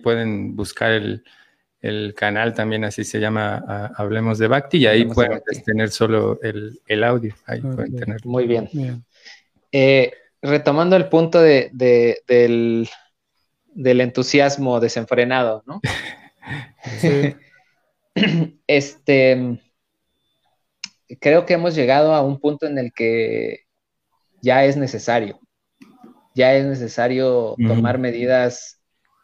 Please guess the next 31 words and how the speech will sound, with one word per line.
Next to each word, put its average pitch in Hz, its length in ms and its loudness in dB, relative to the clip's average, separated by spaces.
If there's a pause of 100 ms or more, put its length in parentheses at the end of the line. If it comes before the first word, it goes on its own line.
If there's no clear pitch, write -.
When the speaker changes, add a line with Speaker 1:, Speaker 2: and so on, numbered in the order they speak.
(260)
Speaker 2:
eh, 113 200 0
drásticas 139 1120 -2 (200)
por, 110 1040 -2 (220)
por - 160 0
cómo 117 200 0
estamos, 117 600 -4
¿no? 160 280 -8
Por 117 160 -4
la 110 120 -2
situación 127 520 -2
en 135 120 0
la 117 100 0
que 110 380 2
está 120 260 0
el 117 120 2
medio 113 220 2
ambiente, 143 460 2
el 107 100 0
planeta, 117 720 0
los 107 200 -2
recursos. 113 680 2
Speaker 1:
Ujú. 110 120 -2 (960)
Speaker 2:
Eh, 107 460 -2
entonces, 123 480 -2
sí - 720 2
está 165 280 2
bien, 156 480 4
¿no? 139 200 2
Ser 147 180 4
amigables, 139 760 2
eh, 120 300 -4